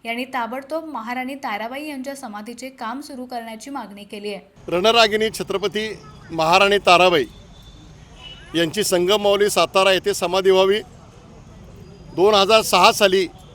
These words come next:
Speaker 2: ती समाधी आम्ही वीस फुटातून बाहेर काढली. आत्ता ती समाधी आहे त्या जागेला आहे. या समाधीसाठी तत्कालीन पालकमंत्री विजय शिवतारे यांनी ब्याण्णव लाख रुपयाची नाविन्यपूर्ण योजनेअंतर्गत जिल्हा नियोजन मंडळाच्या बैठकीमध्ये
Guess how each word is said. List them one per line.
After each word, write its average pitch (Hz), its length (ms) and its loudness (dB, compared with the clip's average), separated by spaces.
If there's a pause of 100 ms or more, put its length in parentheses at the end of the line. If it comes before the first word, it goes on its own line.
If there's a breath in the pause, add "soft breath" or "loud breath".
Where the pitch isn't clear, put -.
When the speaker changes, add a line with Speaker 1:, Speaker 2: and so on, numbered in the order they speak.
(100)
Speaker 2:
ती 196 80 -8
समाधी 185 360 -2
आम्ही 196 280 2 (220)
वीस 190 260 -6
फुटातून 190 360 -2
बाहेर 170 200 4
काढली. 139 300 -2 (1080)
आत्ता 160 260 0
ती 233 140 -4
समाधी 202 380 0
आहे 196 280 4
त्या 220 200 2
जागेला 196 320 4
आहे. 165 200 4 (960)
या 190 200 6
समाधीसाठी 214 760 2 (380)
तत्कालीन 214 400 0
पालकमंत्री 202 600 -2
विजय 185 280 -4
शिवतारे 147 420 -6 (680)
यांनी 185 180 0
ब्याण्णव 202 420 4
लाख 220 220 4
रुपयाची 214 500 0 (600)
नाविन्यपूर्ण 220 640 2
योजनेअंतर्गत 196 760 4
जिल्हा 180 240 4
नियोजन 196 380 2 (160)
मंडळाच्या 185 460 0
बैठकीमध्ये 190 560 0